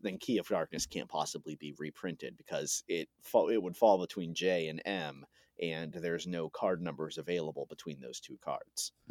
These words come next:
Um, so people are crunching the numbers, trying to see what might get reprinted, what might not. I know they've ruled some stuff out. I haven't actually kept up on it myself. Um, so I don't know. I'm hoping Key of Darkness doesn't get reprinted because I just,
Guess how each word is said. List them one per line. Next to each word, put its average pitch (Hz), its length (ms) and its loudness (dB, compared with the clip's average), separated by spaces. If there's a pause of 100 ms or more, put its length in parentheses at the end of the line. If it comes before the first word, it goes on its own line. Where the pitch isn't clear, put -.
(320)
Um, 76 240 -2
so 151 120 2
people 185 240 12
are 147 60 12
crunching 165 340 4
the 147 80 6
numbers, 139 220 6
trying 131 160 4
to 127 40 0
see - 160 4
what 123 160 6
might 113 180 2
get - 120 4
reprinted, 110 500 0
what 101 120 0
might 107 220 0
not. 104 360 4
I 101 100 -2
know 101 140 2
they've 101 180 2
ruled 104 240 2
some 95 220 0
stuff - 260 0
out. 95 240 4
I 87 40 0
haven't 98 200 0
actually 92 300 -4
kept - 240 -4
up 85 140 0
on 90 140 0
it 64 80 -4
myself. 82 520 -2 (400)
Um, 80 400 -2 (300)
so 117 120 4
I 110 80 8
don't 139 240 8
know. 110 380 6
I'm 104 100 0
hoping 156 480 8 (300)
Key 151 120 6
of 120 100 6
Darkness 117 340 8
doesn't 104 260 4
get 90 160 2
reprinted 92 680 0
because 87 440 -2
I 95 140 2
just, 85 200 -6